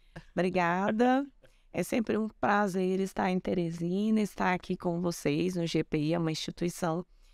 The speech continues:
que eu já ministro aqui vários módulos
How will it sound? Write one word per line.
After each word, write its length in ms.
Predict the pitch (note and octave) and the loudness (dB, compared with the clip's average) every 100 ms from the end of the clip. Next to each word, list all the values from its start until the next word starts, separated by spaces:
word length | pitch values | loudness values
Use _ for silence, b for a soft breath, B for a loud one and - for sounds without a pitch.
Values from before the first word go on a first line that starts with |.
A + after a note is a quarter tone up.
| _ - | _ -4
que 140 | F#3+ | 2
eu 80 | F3 | 2
já 380 | - F3 F3 F3 | 4 2 4 2
ministro 800 | F3 F3 F3 F3 G#3 G3+ - F3+ | 0 0 0 0 -2 -4 -4 -4
aqui 580 | F3 - E3+ E3+ E3+ E3+ | -4 -4 -2 0 -2 0
vários 540 | E3 E3 F#3+ F#3+ E3+ | 2 4 4 2 0
módulos 720 | E3 D#3+ E3 F3 E3 D#3+ E3 | 0 0 0 0 0 -2 -4